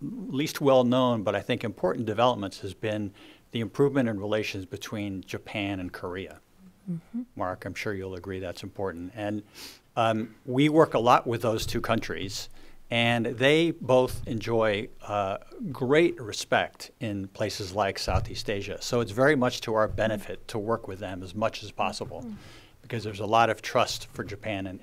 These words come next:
Speaker 1: and Korea in, in those countries. Uh, likewise, I think that the Biden, Biden administration has done a really good job of doing more with the Quad. It's now become a presidential level
Speaker 2: Mm-hmm.
Speaker 1: initiative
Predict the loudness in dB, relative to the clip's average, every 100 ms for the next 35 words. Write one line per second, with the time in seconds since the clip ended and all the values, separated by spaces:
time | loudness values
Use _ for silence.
0 | -10 -8 -8 -8 -8 -6 -8 -10 -12 -10
1 | -10 -8 -8 -8 -10 -12 -12 -16 -20 -20
2 | -20 -20 -20 0 4 4 6 6 8 10
3 | 8 6 0 0 -2 0 -2 0 2 4
4 | 2 -2 -8 -18 2 4 6 2 -2 -2
5 | -2 -2 -6 -4 -2 0 2 0 0 -2
6 | 0 0 -4 -12 -20 -20 -16 0 2 2
7 | -4 -18 -20 -20 -16 2 6 8 10 10
8 | 10 6 0 0 2 4 0 -8 -14 -14
9 | -16 -6 -4 2 6 6 4 2 4 4
10 | 2 4 6 4 2 2 2 2 4 2
11 | 2 0 0 -2 -2 -2 0 0 0